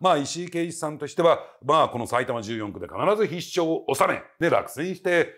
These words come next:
えー、ブロックで、比例ブロックでね、復活当選なんていうみっともない真似したら、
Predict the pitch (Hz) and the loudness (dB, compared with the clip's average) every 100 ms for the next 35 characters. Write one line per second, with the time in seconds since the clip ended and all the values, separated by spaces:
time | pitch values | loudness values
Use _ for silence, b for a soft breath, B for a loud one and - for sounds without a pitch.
0 | _ 98 101 98 139 - 104 76 62 98 | _ -4 -2 0 0 -2 -6 -8 -8 -4
1 | 117 107 117 - 76 151 160 _ _ - | -2 -4 -8 -10 0 0 0 _ _ -2
2 | 117 - 139 190 139 104 90 85 - 98 | -2 -2 -2 -2 -2 -4 -8 -10 -10 -4
3 | 120 190 165 - 107 | -2 -2 -4 -2 -2